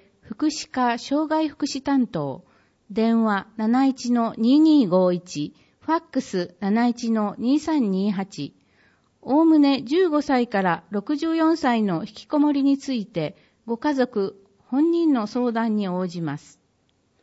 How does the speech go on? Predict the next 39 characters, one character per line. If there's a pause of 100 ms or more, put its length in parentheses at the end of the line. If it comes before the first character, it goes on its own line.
(520)
府、 (160)
自
治
会
に
関
す
る
相
談、 (220)
予
約
が
必
要
で
す。 (720)
二
十
日
月
曜
日、 (120)
時
間
十
時
か
ら
十
四
時。 (400)
場
所、
市
役
所
二
階、